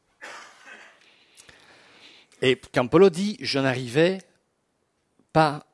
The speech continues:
à le croire. » Et là, je vais reprendre ce que lui dit,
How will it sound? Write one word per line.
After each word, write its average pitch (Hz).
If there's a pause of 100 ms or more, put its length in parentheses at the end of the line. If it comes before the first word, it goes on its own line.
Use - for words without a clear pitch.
(120)
à 113
le 104
croire. » - (380)
Et 110
là, 143
je 135
vais 143
reprendre 175 (380)
ce -
que 139
lui 156
dit, 135